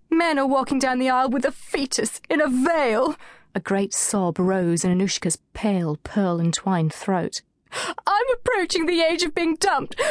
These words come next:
for a younger wife, and, and, and I'm not even married yet. Her blubbering increased in intensity,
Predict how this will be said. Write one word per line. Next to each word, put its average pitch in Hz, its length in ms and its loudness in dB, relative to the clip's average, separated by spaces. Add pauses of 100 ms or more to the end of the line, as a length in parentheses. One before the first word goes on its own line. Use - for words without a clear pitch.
for 370 160 0
a 330 80 0
younger 349 300 0
wife, 339 340 2
and, 392 180 0 (180)
and, 359 220 -2
and - 0 - (260)
I'm 453 100 0
not 539 440 2
even 403 180 0 (380)
married 339 240 0
yet. 339 420 0 (720)
Her 208 120 -2
blubbering 175 520 0
increased 185 600 -2
in 190 60 2
intensity, 185 680 0